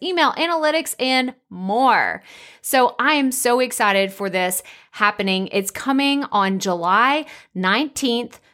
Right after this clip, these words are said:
twenty twenty. So mark your calendars and get ready because it's going to be exciting. Okay, so for those of you listening to today's podcast episode, I have a question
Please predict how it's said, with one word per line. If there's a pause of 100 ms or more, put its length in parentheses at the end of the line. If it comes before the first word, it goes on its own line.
twenty
twenty.
So
mark
your
calendars
and
get
ready
because
it's
going
to
be
exciting. (1700)
Okay, (180)
so
for
those
of
you
listening
to
today's
podcast
episode, (140)
I
have
a
question